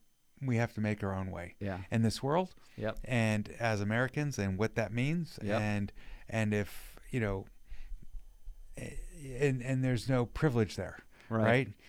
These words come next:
Speaker 1: And so, f-, you know, tha-, that's the great story of America, right? So American families
Speaker 2: Yeah.
Speaker 1: rise and fall.
Speaker 2: Yep.
Speaker 1: And so, y-, you know,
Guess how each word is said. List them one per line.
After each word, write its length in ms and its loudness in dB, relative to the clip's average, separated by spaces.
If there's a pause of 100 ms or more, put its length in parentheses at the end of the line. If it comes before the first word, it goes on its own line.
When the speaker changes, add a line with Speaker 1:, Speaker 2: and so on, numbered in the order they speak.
(140)
Speaker 1:
And 120 2
so, 120 6
f-, 340 -2
you 100 2
know, 200 6
tha-, 200 -6
that's 220 -2
the 80 2
great 240 4
story 300 4
of 100 4
America, 440 0
right? 300 0
So 220 0 (240)
American 320 2
families 600 2 (320)
Speaker 2:
Yeah. 200 -2
Speaker 1:
rise 380 4
and 140 2
fall. 340 -2 (360)
Speaker 2:
Yep. 220 0 (480)
Speaker 1:
And 380 2
so, 680 4
y-, 300 -14 (380)
you 80 -2
know, 260 2